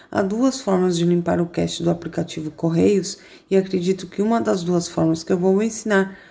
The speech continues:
pode ser que funcione em outros celulares Samsung e outros celulares Android, tá? Então, vamos em configurações do celular. Vamos vir aqui embaixo em aplicativos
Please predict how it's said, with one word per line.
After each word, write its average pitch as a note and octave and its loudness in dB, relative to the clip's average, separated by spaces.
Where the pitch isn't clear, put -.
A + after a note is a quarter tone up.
pode F3+ -2
ser E3+ -4
que E3+ -2
funcione E3 0
em E3 2
outros G3+ 0
celulares F#3 0
Samsung G3 -2
e G#3+ 4
outros F#3 2
celulares F#3 2
Android, E3 -2
tá? F3 -4
Então, F3+ 2
vamos F3 2
em E3+ 2
configurações G#3+ -2
do E3 -4
celular. F3+ 0
Vamos A3 4
vir A3+ 4
aqui G3+ -2
embaixo E3+ -2
em E3+ 2
aplicativos G3 -2